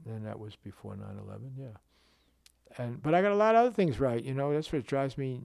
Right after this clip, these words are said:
nuts about this. I mean, what was the, I was, not just me. I mean, tens of millions of people got Iraq right, and tens of millions of people more around the world got Vietnam right, you know. Uh,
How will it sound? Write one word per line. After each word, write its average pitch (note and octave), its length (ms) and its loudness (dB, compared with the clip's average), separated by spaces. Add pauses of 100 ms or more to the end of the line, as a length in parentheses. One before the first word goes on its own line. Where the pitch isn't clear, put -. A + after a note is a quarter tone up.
nuts C#3 300 -2
about A2 360 -6
this. G#2 280 -10
I A#2 40 -6
mean, A#2+ 180 -6
what C#3 120 -8
was C#3+ 200 -14
the, B2+ 80 -8
I B2 160 -6
was, C3 220 -8
not B2 120 -8
just - 260 -14
me. C#3 140 -4
I F#2+ 80 -8
mean, G2+ 300 -10 (600)
tens C3 300 -6
of A2+ 80 -2
millions A#2 360 -4
of F#2+ 80 -10
people D3 320 2
got G2 240 -4
Iraq G2+ 420 -4
right, D#3+ 280 -4
and G#2 220 -10
tens B2+ 260 -8
of B2+ 60 -4
millions B2 320 -6
of A2 80 -10
people B2+ 300 -8
more A#2 400 -6
around A#2 320 -6
the A#2+ 80 -6
world B2+ 260 -4
got C3 220 -6
Vietnam D#3+ 520 -2
right, G#2 360 -2
you B2+ 120 -8
know. A#2 440 -4
Uh, A#2+ 320 -10